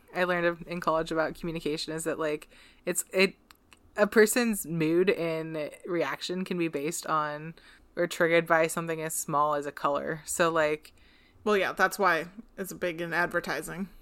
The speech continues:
Speaker 1: Yeah, it would make sense that the texture of something, like, if you were trying to, like, relax on your couch and, like,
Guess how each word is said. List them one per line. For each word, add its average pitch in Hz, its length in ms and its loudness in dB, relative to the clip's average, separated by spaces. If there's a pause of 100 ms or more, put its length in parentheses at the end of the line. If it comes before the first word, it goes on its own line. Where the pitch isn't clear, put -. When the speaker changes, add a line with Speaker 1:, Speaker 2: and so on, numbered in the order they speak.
(180)
Speaker 1:
Yeah, 170 240 2
it 156 100 2
would 185 100 4
make 175 180 2
sense 165 280 0
that 151 300 -2 (840)
the 165 100 0
texture 165 460 0
of 151 100 -4
something, 151 580 -4
like, 151 380 -2
if - 180 -10
you 180 120 2
were 165 80 4
trying 165 240 2
to, 156 160 -6 (200)
like, 147 220 -2
relax 151 480 0
on 156 80 -4
your 139 100 -8
couch 151 540 0
and, 165 180 -4
like, 147 300 -6